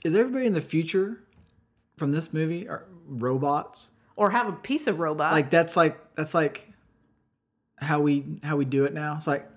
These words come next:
Speaker 2: Well, I
Speaker 1: we, we
Speaker 2: mean,
Speaker 1: got
Speaker 2: how many
Speaker 1: technology
Speaker 2: movies
Speaker 1: now
Speaker 2: have
Speaker 1: where
Speaker 2: there been where humans, you know, start getting amputations and it's just robot limbs?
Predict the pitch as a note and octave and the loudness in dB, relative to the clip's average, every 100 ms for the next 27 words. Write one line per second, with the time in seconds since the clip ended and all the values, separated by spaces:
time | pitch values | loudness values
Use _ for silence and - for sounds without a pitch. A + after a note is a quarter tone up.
0 | - _ _ D#4+ D4 A#3 A3 F#3+ A3+ F4 | -20 _ _ 2 4 4 6 4 6 4
1 | F4 C#4 A#3 A3 - A3+ G#3 G3 F#3 G3 | 6 4 4 2 2 2 2 2 4 2
2 | F3 E3 E3 D#3+ - G#3+ F#3 F3+ F3 F#3+ | 2 0 0 0 0 0 2 -2 -2 -2
3 | F#3+ D#3+ E3+ G3 F3 F3+ F#3+ F3+ D#3+ - | 0 0 0 0 0 0 -2 -2 -4 -4
4 | G3+ G3+ E3+ G#3 G3 G3 D#3 E3+ E3+ E3 | -4 -4 -2 0 0 0 -6 -4 -4 -4
5 | D#3 F3 E3+ F3 F3+ F3 D3+ D3 - F#3 | -4 -6 -4 0 0 2 0 -4 -6 -4
6 | F3 D#3+ E3 G3 - | -2 -2 -2 -4 -6